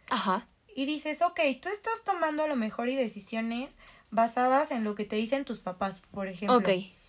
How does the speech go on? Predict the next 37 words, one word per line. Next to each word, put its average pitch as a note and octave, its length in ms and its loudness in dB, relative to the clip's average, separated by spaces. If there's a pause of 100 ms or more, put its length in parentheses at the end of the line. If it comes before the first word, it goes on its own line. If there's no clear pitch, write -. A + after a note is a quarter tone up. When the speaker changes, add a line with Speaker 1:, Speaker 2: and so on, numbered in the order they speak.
Speaker 1:
sí, A#3 160 0
por G3+ 100 4
Speaker 2:
Tú D#4 80 2
Speaker 1:
poner - 0 -
un G3+ 60 2
Speaker 2:
tienes G#3 320 6
Speaker 1:
ejemplo. A3+ 100 6
Speaker 2:
ahorita A#3+ 460 4
veinticinco. G#3+ 960 -2 (260)
Speaker 1:
Exacto. G3+ 460 0
Speaker 2:
Tus B3+ 100 0
papás D4+ 420 2
tienen, D4+ 640 -2 (540)
no C4+ 200 6
sé, A3+ 300 4 (180)
ejemplo F4 320 6
de G4+ 60 8
que B3+ 100 4
tus, A#3 160 -4
a A3 40 0
lo G#3+ 60 2
mejor A3 200 4
y - 20 0
tus C4 120 -6
papás G#3+ 240 0
ya B3+ 100 2
fueran A#3 260 4
grandes, F#3 420 -2
¿no? F3+ 60 -2
Y F#3 40 0
Speaker 1:
Exacto. G#3+ 280 4
Speaker 2:
tuvieran A3+ 540 6
setenta. G#2+ 580 0 (220)
Speaker 1:
Ok. A3 180 6 (340)
Speaker 2:
Y B3 200 0
dices, C#4 240 2
"Ok, D#4+ 200 8